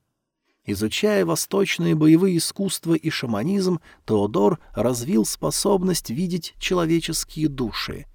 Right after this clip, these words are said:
Таким образом, он смог понять, что дыра была пробурена не только в животе Зеста, но и в его душе.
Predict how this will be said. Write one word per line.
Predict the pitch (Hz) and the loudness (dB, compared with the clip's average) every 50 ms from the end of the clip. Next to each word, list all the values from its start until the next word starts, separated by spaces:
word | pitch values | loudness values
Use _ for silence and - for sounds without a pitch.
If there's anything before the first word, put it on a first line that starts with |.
| _ - - - | _ -20 -14 -10
Таким | - - 85 - 104 90 95 | -10 -8 -4 -2 -2 0 0
образом, | 117 127 117 107 104 101 - - 80 78 - - - _ | 0 0 0 0 -2 -2 -2 -4 -6 -8 -10 -14 -18 _
он | - 151 160 156 | -4 -2 -2 0
смог | - - - 123 151 170 160 - | -2 -4 -2 0 0 -2 -2 -2
понять, | - - 107 107 135 170 175 160 - - _ _ | -2 -2 -2 0 0 0 0 -2 -4 -8 _ _
что | - - - - 233 | -16 -8 -4 -2 -2
дыра | 208 - - - 147 175 175 | 0 0 -2 -2 0 0 0
была | 160 160 165 165 165 | 2 2 2 2 2
пробурена | - - 117 113 104 107 143 185 185 180 180 180 180 175 165 - - - _ | 0 0 0 0 0 0 0 0 0 0 0 0 0 -2 -4 -6 -10 -10 _
не | 180 185 190 185 | 2 2 2 2
только | - _ - 190 185 165 147 - - 135 | 2 _ 2 4 4 4 4 2 0 0
в | 123 123 | 0 0
животе | 113 120 120 127 120 - - 147 127 | -2 0 0 0 -2 0 0 0 0
Зеста, | 117 110 127 127 110 - - - - - 82 85 - - - - - | 0 0 0 -2 -2 -2 -4 -6 -6 -10 -12 -12 -16 -20 -20 -8 -2
но | 180 190 190 175 | 0 2 2 2
и | 160 | 2
в | |
его | 143 151 165 156 151 156 156 | 2 2 2 4 4 2 2
душе. | 147 143 131 - - - 90 - - - | 2 -2 -4 -4 -4 -4 -4 -6 -8 -12